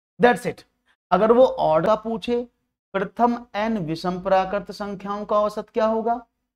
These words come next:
तो क्या करेंगे, जो नंबर है वही उनका औसत है, यानी एन, सिर्फ एन। जैसे मैंने कहा प्रथम, सॉरी, प्रथम एक सौ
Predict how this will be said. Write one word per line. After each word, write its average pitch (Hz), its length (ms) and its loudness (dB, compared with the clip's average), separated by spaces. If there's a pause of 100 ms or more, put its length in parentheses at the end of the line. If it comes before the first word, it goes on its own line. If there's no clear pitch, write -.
(320)
तो 185 80 -6
क्या 196 160 2
करेंगे, 226 400 -2 (240)
जो 220 240 2
नंबर 240 340 8
है - 180 -4 (240)
वही 190 300 6
उनका 233 220 4
औसत 139 320 -4
है, 117 160 -14 (200)
यानी 233 240 -2 (160)
एन, 156 260 0
सिर्फ 226 400 0
एन। 127 180 -6 (640)
जैसे 160 320 2
मैंने 202 260 -2
कहा 196 260 0 (340)
प्रथम, 202 340 -2 (1000)
सॉरी, 160 880 2 (1300)
प्रथम 220 340 2 (140)
एक 190 240 2
सौ 247 240 2